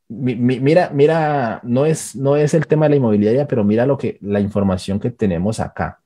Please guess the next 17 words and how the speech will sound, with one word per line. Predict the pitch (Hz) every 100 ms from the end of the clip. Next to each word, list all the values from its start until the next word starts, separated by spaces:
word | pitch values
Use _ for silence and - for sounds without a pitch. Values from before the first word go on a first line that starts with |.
| _ _ _ _ _ _ _ _ _ -
Eh, | 110 113 104 90
esto | 123 143 - 165
es, | 160 143 - -
es, | 160 165 - _
estas | 165 160 202 190
características | - 131 - - 95 120 - 98 92 82 101
son | 117 131 143 - _ _
datos | 123 131 156 139
importantes | 127 113 90 - 101 101 127 135 -
en | 107
el | 101
caso | 110 110 143
de | 135
que | - 110
mi | 98 104 104
infoproducto | 104 98 - 95 104 92 101 120 - 135
sea, | - 120 113 -